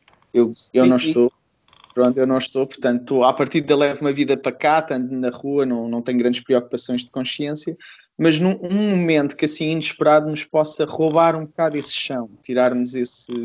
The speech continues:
Speaker 1: afetar-nos de uma forma que nunca mais voltaremos a, a, a estar naquele comprimento de onda da vida que levávamos. E é o caso da Virgínia, eu sinto isso.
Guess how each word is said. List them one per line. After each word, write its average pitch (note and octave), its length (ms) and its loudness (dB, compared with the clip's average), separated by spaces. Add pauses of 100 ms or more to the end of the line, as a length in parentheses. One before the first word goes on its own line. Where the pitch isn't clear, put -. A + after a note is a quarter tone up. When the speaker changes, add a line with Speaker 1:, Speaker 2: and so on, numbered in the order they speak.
(680)
Speaker 1:
afetar-nos D3 680 0
de C#3+ 80 -4
uma C#3+ 160 -2
forma D#3 360 0
que D3+ 180 -16
nunca D3+ 220 -2
mais D#3 280 -2 (160)
voltaremos D3 760 -2
a, - 20 4
a, B2+ 640 0 (240)
a - 20 -4
estar E3 260 2
naquele F3+ 320 0
comprimento D#3+ 640 -4
de C#3+ 60 0
onda D3 380 0 (340)
da C3+ 100 2
vida C#3 220 2
que C#3 140 -4
levávamos. A2+ 540 -2
E D3 140 -2
é E3+ 60 4
o F3+ 80 2
caso F3+ 340 0
da E3+ 100 -4
Virgínia, D3 520 -2
eu A#2+ 80 0
sinto C3 380 -6
isso. A2+ 200 -2